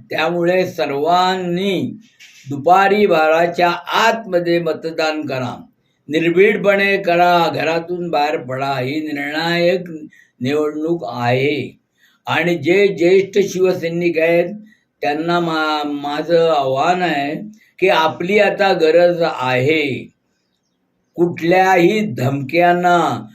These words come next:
बळी पडू नका, घाबरू नका. काही महाराष्ट्रामध्ये कोणालाही विशेष मदत लागली तर मला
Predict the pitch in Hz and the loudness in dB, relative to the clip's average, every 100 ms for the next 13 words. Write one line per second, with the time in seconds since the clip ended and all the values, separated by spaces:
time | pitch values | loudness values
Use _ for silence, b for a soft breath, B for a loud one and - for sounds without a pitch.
0 | B B B _ 127 107 147 190 208 170 | B B B _ -20 -2 2 2 2 0
1 | 175 175 175 170 165 175 190 139 123 127 | -2 0 0 -2 0 2 2 0 -2 -4
2 | 143 160 160 156 151 151 160 135 - - | -4 -8 -6 -6 -8 -4 -2 -2 -4 -14
3 | _ _ _ _ _ _ - 156 165 165 | _ _ _ _ _ _ -4 0 2 2
4 | 202 220 214 170 170 180 185 175 - 180 | 2 0 0 0 0 2 0 -2 0 0
5 | 180 175 185 185 156 156 165 175 175 180 | 0 -2 0 0 -2 -4 -2 4 4 4
6 | 175 180 208 180 175 131 180 165 156 151 | 2 0 -2 -4 -6 -4 -4 -4 -10 -2
7 | 165 160 151 151 147 160 175 170 147 139 | -2 -2 -4 -4 -4 -4 -4 -4 -6 -4